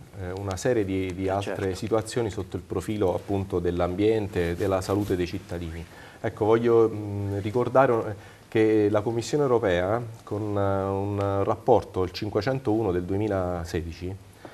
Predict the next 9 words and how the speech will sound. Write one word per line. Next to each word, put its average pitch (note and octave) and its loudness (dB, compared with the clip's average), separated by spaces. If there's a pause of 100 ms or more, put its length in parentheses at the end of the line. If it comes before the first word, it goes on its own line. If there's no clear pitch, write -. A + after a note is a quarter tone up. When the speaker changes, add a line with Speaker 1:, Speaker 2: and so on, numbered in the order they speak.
(380)
Speaker 1:
ha, A2+ 6
eh, G#2+ 0
individuato A#2 4
nella A2 2
mobilità B2 2
urbana, A2 6
nel G2 -2
traffico G2+ 4
urbano G2 2